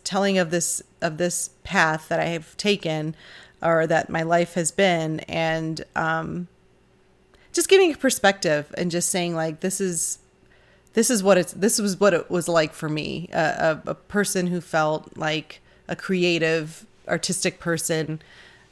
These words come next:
in a, in a world that, that wasn't an option f-, for me,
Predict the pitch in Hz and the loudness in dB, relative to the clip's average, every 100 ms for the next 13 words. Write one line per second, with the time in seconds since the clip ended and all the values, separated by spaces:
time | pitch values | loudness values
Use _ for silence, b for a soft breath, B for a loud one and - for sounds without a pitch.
0 | - 180 170 160 170 165 165 165 160 156 | -4 0 2 2 0 0 2 2 2 0
1 | 156 156 156 - - _ _ _ _ 160 | 2 4 2 -2 -14 _ _ _ _ -10
2 | - 156 - 151 165 156 151 - - - | 0 0 0 -2 -4 -4 -6 -6 -8 -8
3 | - - 160 - - - 71 - - 170 | -10 -10 -12 -16 -20 -14 -12 -12 -12 -14